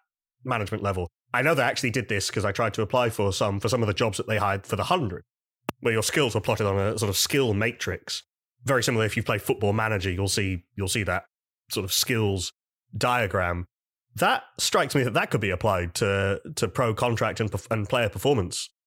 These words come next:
performance, where you can take out some of the biases, perhaps.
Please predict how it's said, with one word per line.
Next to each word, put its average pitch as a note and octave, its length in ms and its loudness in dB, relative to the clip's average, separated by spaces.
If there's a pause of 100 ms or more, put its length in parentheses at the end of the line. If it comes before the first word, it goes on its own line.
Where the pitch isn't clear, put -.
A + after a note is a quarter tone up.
(120)
performance, A#2+ 240 2
where A#2+ 100 4
you A2+ 140 0
can A2+ 160 -2
take C3 260 0
out A2+ 220 0
some A2+ 120 0
of G#2 60 2
the G2 60 2
biases, G#2 520 0
perhaps. - 680 -2